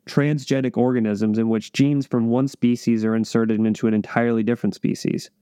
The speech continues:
For example, a gene encoding a fluorescent protein might be inserted into a fish to make it glow. This is actually super cool and doesn't appear to have any negative health consequences on the fish, so it's kind of a funny parlor trick. But this has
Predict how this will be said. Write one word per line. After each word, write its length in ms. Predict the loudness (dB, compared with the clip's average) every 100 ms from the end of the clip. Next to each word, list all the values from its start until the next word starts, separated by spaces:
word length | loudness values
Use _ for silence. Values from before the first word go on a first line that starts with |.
| _ _ _ _ _ _ _ _ _ _
For 160 | 0 0
example, 720 | 0 0 0 -2 -4 -4 -6 _ _
a 80 | -4
gene 320 | 0 0 2
encoding 480 | 0 -2 -2 0 0
a 60 | -2
fluorescent 500 | -2 -2 0 -2 0
protein 480 | 0 0 0 0 0
might 240 | 0 0
be 160 | 0 0
inserted 380 | 0 -2 0
into 180 | 0 0
a 60 | -2
fish 340 | 0 -2 -2
to 80 | 0
make 260 | 0 0 -4
it 120 | -8 _ _ _
glow. 460 | -2 -2 -2 -10 -18 _ _
This 220 | -2 0 2
is 100 | 0
actually 600 | -2 0 0 0 -2 -6 -4
super 340 | -2 0 -2
cool 300 | 0 0 0
and 80 | 0
doesn't 240 | 0 0
appear 280 | -2 0 0
to 100 | 0
have 180 | 0 0
any 140 | 2
negative 420 | 2 2 0 -2
health 240 | -2 -4 -2
consequences 560 | -2 -2 -2 0 0
on 80 | 0
the 80 | -2
fish, 320 | 0 -2 -2
so 120 | -6
it's 120 | -6 0
kind 180 | 0
of 80 | 0
a 60 | -2
funny 260 | -2 -2
parlor 300 | -2 -4 -4
trick. 320 | -6 -8 -10 -16 _ _ _ _ _ _ _ -2
But 260 | -2 _ -6
this 300 | 0 0 0
has 180 | -2